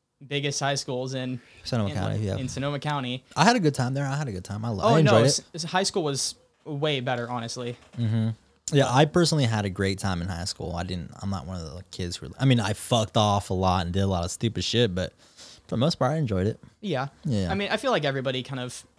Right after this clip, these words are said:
Speaker 1: went off and did a handful of things they weren't really supposed to.
Speaker 2: Mm-hmm.
Speaker 1: Like, literally
Speaker 2: Yeah.
Speaker 1: everybody. You can,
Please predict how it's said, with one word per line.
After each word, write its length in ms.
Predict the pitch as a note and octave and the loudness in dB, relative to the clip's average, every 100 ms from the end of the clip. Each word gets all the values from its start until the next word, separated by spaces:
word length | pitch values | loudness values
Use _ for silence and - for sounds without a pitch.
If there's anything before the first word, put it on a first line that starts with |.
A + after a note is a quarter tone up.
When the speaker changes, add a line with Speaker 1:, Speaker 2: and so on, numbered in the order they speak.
| _ | _
Speaker 1:
went 240 | C3+ C3 | -6 -2
off 200 | B2+ B2+ | -2 -2
and 240 | C3+ B2+ C3+ _ _ _ _ | -4 -8 -12 _ _ _ _
did 180 | C#3+ D3 | -6 -4
a 60 | B2+ | -2
handful 420 | D3 C#3 B2+ C3+ | -2 -4 -4 -4
of 80 | C3 | -4
things 220 | C#3 C3 | -6 -6
they 80 | C#3 | -6
weren't 180 | C3+ C3+ | -6 -6
really 160 | C3+ C3 | -6 -6
supposed 440 | - C#3+ C3+ - | -6 -4 -6 -6
to. 200 | C#3+ C#3+ | -8 -6
Speaker 2:
Mm-hmm. 380 | C#3 A#2+ A#2+ A2+ G#2+ _ - C3+ | -2 0 0 -2 -4 _ -20 -8
Speaker 1:
Like, 100 | E3 | -6
literally 440 | E3 G#3+ F3 C#3 C3 | -2 0 0 0 -2
Speaker 2:
Yeah. 60 | |
Speaker 1:
everybody. 340 | B2+ - A#2+ B2 | -2 -2 -4 -4
You 140 | D#3 | -4
can, 180 | D#3 | -6